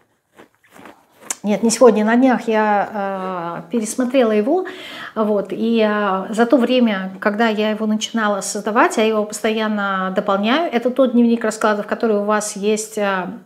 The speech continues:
э, как, у меня есть как услуга, вы его можете приобрести. Э, там насчитываются, э, по-моему, сто одиннадцать либо сто шестнадцать готовых раскладов, то есть вопросы к раскладам. Э,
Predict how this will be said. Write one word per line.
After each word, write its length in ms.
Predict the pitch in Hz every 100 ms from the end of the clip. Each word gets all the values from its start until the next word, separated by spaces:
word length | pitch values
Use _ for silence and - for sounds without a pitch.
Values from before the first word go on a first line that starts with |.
| 214
э, 280 | 202 185 185
как, 380 | 202 226 214 220
у 80 | 214
меня 220 | 226 233
есть 180 | 202 202
как 180 | 208 226
услуга, 300 | - 330 269
вы 140 | 226
его 120 | 233
можете 320 | 233 226 -
приобрести. 640 | 214 208 208 226 - 165 165 - - - - - -
Э, 360 | - 202 196 196
там 160 | 196 247
насчитываются, 1080 | 247 254 247 240 233 226 - 214 208 202 - - _
э, 320 | 196 196 196 190
по-моему, 760 | 185 196 190 190 180 175 175 -
сто 180 | - 208
одиннадцать 420 | 208 208 220 214
либо 180 | 208 202
сто 240 | - 220
шестнадцать 960 | 214 - - - 214 214 247 - 196 - -
готовых 680 | 208 208 202 220 175 202 196
раскладов, 540 | 196 - 202 202 185
то 80 | 208
есть 180 | 196 185
вопросы 640 | 196 202 214 240 - 220
к 120 | -
раскладам. 520 | 202 190 202 190 165 - - - - - - _
Э, 440 | 196 196 190 190